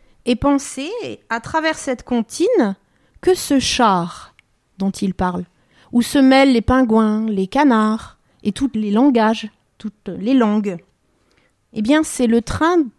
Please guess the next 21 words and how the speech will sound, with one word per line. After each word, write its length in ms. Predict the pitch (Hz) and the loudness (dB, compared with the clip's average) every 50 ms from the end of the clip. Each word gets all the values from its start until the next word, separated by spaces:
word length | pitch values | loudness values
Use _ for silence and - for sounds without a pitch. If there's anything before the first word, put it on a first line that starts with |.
| _ _ _ _ _ _ _ _ - | _ _ _ _ _ _ _ _ -18
qui 140 | - - 247 | -12 -10 -6
le 120 | 233 240 | -4 -4
mène, 300 | 240 254 294 285 262 - - _ _ _ - | -2 -2 0 0 0 0 -2 _ _ _ -18
euh, 100 | - - - _ _ _ _ _ _ _ - | -16 -16 -16 _ _ _ _ _ _ _ -4
dans 240 | 214 226 226 208 214 | -2 0 0 0 -2
un 80 | 214 | -4
camp 140 | 208 226 254 | -4 -4 -4
de 40 | 247 | -4
concentration 840 | - 226 220 214 - 214 208 - - - 190 - - - 247 254 - _ _ _ _ _ _ _ _ _ _ _ _ | -2 -4 -6 -6 -6 -8 -12 -12 -12 -14 -14 -12 -10 -8 -8 -8 -8 _ _ _ _ _ _ _ _ _ _ _ _
où 120 | - 220 214 | 0 0 2
Robert 360 | 208 214 190 202 202 196 190 | 2 2 2 0 -2 -2 -2
Desnos 640 | 196 190 190 - - 220 240 262 269 - - - - | -4 -6 -6 -4 -2 -2 -2 -2 -4 -6 -8 -6 -2
est 80 | 202 | 2
mort 240 | 202 214 220 226 233 | 2 4 2 2 0
du 140 | 196 202 196 | -2 -4 -4
typhus 580 | - 208 202 - - 214 214 - - - - - _ _ _ _ _ _ _ | -4 -6 -6 -6 -6 -8 -8 -8 -10 -14 -18 -20 _ _ _ _ _ _ _
en 80 | 202 202 | -4 -2
mille 140 | 202 208 202 | 0 0 0
neuf 120 | 202 196 - | 0 -2 -4
cent 200 | - - 196 - | -6 -8 -10 -8
quarante-cinq. 840 | - 175 175 185 185 - - - 190 190 185 - - - - | -8 -6 -6 -6 -6 -6 -8 -10 -10 -10 -10 -12 -18 -20 -20